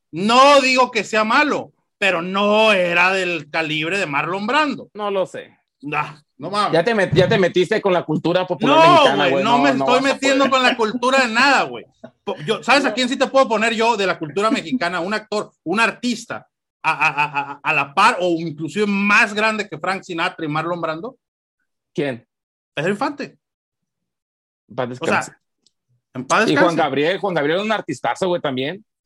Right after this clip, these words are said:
Speaker 2: La neta,
Speaker 1: Eh,
Speaker 2: era un
Speaker 1: Ignacio
Speaker 2: showman.
Speaker 1: López Tarso.
Speaker 2: También, mi abuelito.
Speaker 1: O sea, Cantinflas.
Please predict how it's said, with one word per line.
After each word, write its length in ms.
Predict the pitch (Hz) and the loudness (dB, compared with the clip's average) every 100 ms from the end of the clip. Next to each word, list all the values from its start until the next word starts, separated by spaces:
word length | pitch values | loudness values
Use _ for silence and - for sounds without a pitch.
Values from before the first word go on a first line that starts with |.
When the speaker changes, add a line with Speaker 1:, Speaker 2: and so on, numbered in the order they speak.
| - 247 - | -8 -6 -4
Speaker 2:
La 60 | |
neta, 340 | 131 131 165 185 | -6 -6 -4 0
Speaker 1:
Eh, 300 | - 190 247 - | 2 2 -2 -8
Speaker 2:
era 160 | - 208 | -2 0
un 80 | 226 | 2
Speaker 1:
Ignacio 340 | 240 277 311 | 4 4 6
Speaker 2:
showman. 120 | 302 | 4
Speaker 1:
López 240 | 277 269 - | 6 2 4
Tarso. 500 | 320 339 - 156 - _ _ _ - | 4 4 0 -4 -6 _ _ _ -18
Speaker 2:
También, 540 | 147 139 156 190 202 _ _ - | -14 -10 -8 -8 -12 _ _ -14
mi 60 | 139 | -10
abuelito. 280 | 131 135 196 | -6 -2 0
Speaker 1:
O 40 | |
sea, 440 | 220 220 208 190 - _ _ _ _ _ _ _ _ | 4 4 2 0 -8 _ _ _ _ _ _ _ _
Cantinflas. 960 | 214 208 190 294 330 277 247 143 - | 0 0 2 4 4 2 0 -2 -8